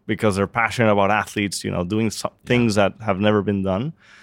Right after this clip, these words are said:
Speaker 1: but themselves as brand builders, really seeing as their brand, as their work, as there's no finish line. We're in here for the long haul. So that was one that I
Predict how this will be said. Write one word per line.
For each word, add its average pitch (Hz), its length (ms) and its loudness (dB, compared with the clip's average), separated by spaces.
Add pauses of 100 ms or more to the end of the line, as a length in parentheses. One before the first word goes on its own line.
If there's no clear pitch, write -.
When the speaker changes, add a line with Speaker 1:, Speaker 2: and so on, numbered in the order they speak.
(180)
Speaker 1:
but 104 100 -2
themselves 107 460 2
as 95 100 0
brand 101 340 0
builders, 87 600 -4
really 95 640 -2
seeing 123 480 0
as 127 240 0
their 95 120 -2
brand, 95 380 -4
as 101 160 0
their 92 140 -4
work, 107 520 -2
as 90 260 -4
there's 95 220 -4
no 110 140 -6
finish - 380 -10
line. - 200 -12
We're 104 180 -6
in 104 160 -6
here 104 400 -4
for 107 220 -8
the 104 80 -2
long 107 260 -4
haul. 90 120 -14
So - 140 -6
that 147 160 2
was 101 160 -2
one 104 240 -4
that - 100 -8
I 92 300 -10